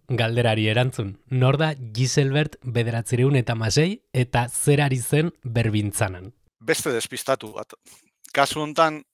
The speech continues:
Speaker 2: ez horren beste hasierako despistatura bezain despistatua, alegia, Giselbert bederatziehun eta hamaseiek egin duena da bere kabuz bidaia bati ekitea. Bere kabuz erabaki du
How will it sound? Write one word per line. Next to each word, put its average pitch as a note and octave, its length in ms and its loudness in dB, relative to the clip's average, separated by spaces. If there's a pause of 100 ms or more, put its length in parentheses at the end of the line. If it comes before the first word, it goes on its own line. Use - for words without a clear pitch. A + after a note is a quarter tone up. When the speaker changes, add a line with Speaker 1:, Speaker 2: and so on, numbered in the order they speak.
(280)
Speaker 2:
ez D#3+ 220 0
horren B2+ 260 0
beste B2 480 -2 (720)
hasierako C3 540 0
despistatura B2 560 -2
bezain A2+ 340 -6
despistatua, A#2+ 680 -4 (500)
alegia, A2+ 600 -2 (300)
Giselbert B2+ 440 0
bederatziehun C3 480 0
eta C3 120 -2
hamaseiek C3+ 560 -2 (280)
egin A#2+ 220 -8
duena B2+ 240 -2
da C3 140 2 (180)
bere A2 320 -2
kabuz C#3 400 4 (580)
bidaia B2+ 380 2
bati F#2+ 240 -6
ekitea. - 380 -16 (1000)
Bere B2+ 240 0
kabuz G2+ 300 2 (100)
erabaki G2+ 320 -8
du C#3 160 -2